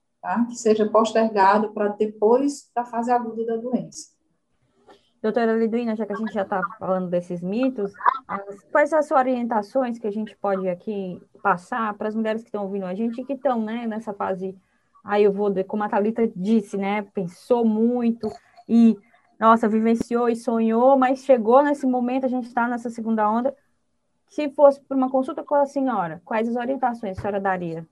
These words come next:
Speaker 2: pra essas mulheres?
Speaker 1: É, a, a orientação é que, como todos os, primeiro, que, que viva a sua gravidez, que a gente descubra momentos, é, de descuido feliz em casa, mais protegido. Então, assim,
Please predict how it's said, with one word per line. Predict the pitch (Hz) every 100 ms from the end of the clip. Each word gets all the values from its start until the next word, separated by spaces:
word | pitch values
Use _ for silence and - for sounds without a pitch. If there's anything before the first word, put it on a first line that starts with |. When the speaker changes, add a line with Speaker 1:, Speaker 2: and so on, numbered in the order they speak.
| -
Speaker 2:
pra | 196
essas | 180 190 175
mulheres? | 185 180 160 170 _ _ _ _ _ _ _ _
Speaker 1:
É, | 180 175 175 175 -
a, | 190 170 -
a | 202
orientação | 185 240 226 208 - 233 247
é |
que, | 233 - 190 185 -
como | 226 254 254
todos | 233 330 320
os, | 294 - -
primeiro, | 370 302 175 -
que, | - 214
que | - 233
viva | 226 277 302
a |
sua | 294 277 262
gravidez, | 214 214 208 190 190 220 220
que |
a | 208
gente | 214 214
descubra | 214 220 254 - - 262 285 - _ _ - 269 262 240 220
momentos, | 214 220 220 220 208 - - -
é, | 190 190
de | 202
descuido | 208 208 - - 226 233 208
feliz | - 196 190 208 214 208 - - -
em | 202 208
casa, | 208 208 240 226
mais | 208 202 -
protegido. | 196 202 180 185 208 226
Então, | 214
assim, | 226 - -